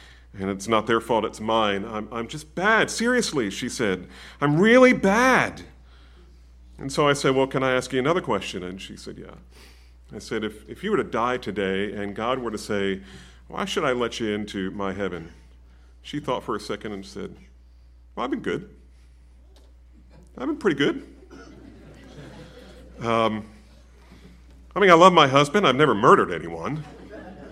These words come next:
I'm, I'm pretty good." And then she looked at me rather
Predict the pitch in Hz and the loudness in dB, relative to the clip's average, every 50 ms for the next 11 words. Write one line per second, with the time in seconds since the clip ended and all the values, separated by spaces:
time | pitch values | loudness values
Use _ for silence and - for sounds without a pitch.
0 | - - - - - - - - - - - - - - - - - - - - | -20 -20 -20 -20 -20 -20 -20 -20 -20 -20 -20 -20 -20 -20 -20 -20 -20 -20 -20 -20
1 | - - - - 170 254 294 - - - - - - - - - 294 285 - 294 | -20 -20 -14 -8 -4 -4 -4 -4 -6 -12 -20 -20 -20 -14 -8 -6 -4 -2 0 -2
2 | 311 - 349 339 254 - 85 - - - - - - 151 147 190 202 196 - - | 2 2 4 2 2 2 0 -4 -12 -18 -14 -4 -4 0 2 2 2 2 0 -2
3 | 147 123 - - - 95 127 123 135 135 135 117 98 107 104 104 107 110 104 98 | -4 -4 -6 -10 -14 -14 -6 -6 -6 -4 -4 -4 -4 -4 -4 -2 0 0 0 0
4 | 92 95 95 | 0 -2 -4